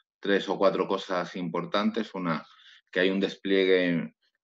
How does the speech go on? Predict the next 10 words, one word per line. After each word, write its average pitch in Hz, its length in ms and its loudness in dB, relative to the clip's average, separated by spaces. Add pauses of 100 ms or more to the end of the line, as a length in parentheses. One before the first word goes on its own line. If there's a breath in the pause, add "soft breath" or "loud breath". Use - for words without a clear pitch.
fundamental 95 1040 0
de 90 200 2
temas 90 420 -4
tecnológicos 90 760 -2
que - 120 -6
tenemos 85 480 -4
que 82 160 -4
empezar 85 360 -4
a 82 60 0
acercarnos, 101 840 -4